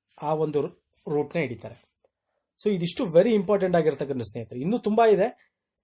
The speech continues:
ನಿಮ್ಗೆ ಕೇರಳದಲ್ಲಿ ನಡೆದ-, ನಡೆದಕ್ಕಂಥ ಚಳವಳಿಗಳಾಗಿರ್ಬೋದು, ನಾರಾಯಣ್ ರಾವ್ ಅವ್ರ ಚಳವಳಿ, ನಾರಾಯಣ್ ಗುರು, ಸಾರಿ, ನಾರಾಯಣ್ ಗುರುಗಳ ಚಳವಳಿ, ಅಂದ್ರೆ ಅಸ್ಪೃಶ್ಯತೆ ವಿರುದ್ಧ ಅವರು ದೇವಸ್ಥಾನಗಳಲ್ಲಿ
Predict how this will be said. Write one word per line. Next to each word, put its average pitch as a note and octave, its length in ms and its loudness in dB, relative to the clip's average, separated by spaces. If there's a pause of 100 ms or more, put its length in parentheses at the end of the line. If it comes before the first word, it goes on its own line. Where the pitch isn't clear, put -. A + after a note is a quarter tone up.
ನಿಮ್ಗೆ F#3 640 6
ಕೇರಳದಲ್ಲಿ F#3 460 8
ನಡೆದ-, E3+ 360 6
ನಡೆದಕ್ಕಂಥ D#3 460 2
ಚಳವಳಿಗಳಾಗಿರ್ಬೋದು, C#3+ 1160 2 (1120)
ನಾರಾಯಣ್ C#3+ 560 2 (480)
ರಾವ್ C#3 180 6
ಅವ್ರ C#3 180 10
ಚಳವಳಿ, C#3 600 2 (300)
ನಾರಾಯಣ್ E3 340 8
ಗುರು, C3+ 200 2
ಸಾರಿ, B2 240 -4
ನಾರಾಯಣ್ D3 340 0
ಗುರುಗಳ C#3+ 340 4
ಚಳವಳಿ, C3 420 -4
ಅಂದ್ರೆ - 520 -8
ಅಸ್ಪೃಶ್ಯತೆ D#3 560 -2
ವಿರುದ್ಧ C3+ 300 -2
ಅವರು C#3+ 420 0 (380)
ದೇವಸ್ಥಾನಗಳಲ್ಲಿ D3 880 6